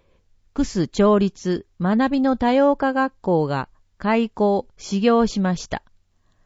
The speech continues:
学校や家庭、地域で起きる様々な影響を受けて、児童、生徒が不登校の兆しを示すことは、昔も今も同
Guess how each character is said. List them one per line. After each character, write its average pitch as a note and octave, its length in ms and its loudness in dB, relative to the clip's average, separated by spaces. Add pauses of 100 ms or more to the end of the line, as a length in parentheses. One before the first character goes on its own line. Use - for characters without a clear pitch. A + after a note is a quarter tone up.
(460)
学 G#3 200 -2 (100)
校 C4 220 2
や A#3+ 180 0
家 A3 260 -4
庭、 A#3 260 0 (180)
地 C#4+ 220 0
域 G3 180 -4
で D#3 140 2
起 D3+ 80 -2
き F3+ 180 -2
る D3 180 -6
様 B3 340 0
々 A3+ 280 2
な D#3+ 80 0
影 E3 260 0
響 F#3+ 300 2
を - 20 2
受 E3+ 220 -2
け - 20 -16
て、 C#3+ 280 -8 (400)
児 A#3 160 -2
童、 F#3+ 300 2
生 C4 320 0
徒 E3 200 0
が D3+ 200 -4 (240)
不 - 180 4
登 C#4+ 240 4
校 F3 260 0
の D#3 160 -4
兆 G#3+ 300 -2
し G#3+ 200 -2
を G#3 80 0
示 A3 340 -2
す - 60 -18
こ E3+ 140 -2
と D3+ 140 -4
は、 C#3+ 200 -8 (500)
昔 B3 440 -2
も B3 180 0
今 A#3+ 260 0
も D3+ 220 -2
同 E3 140 -2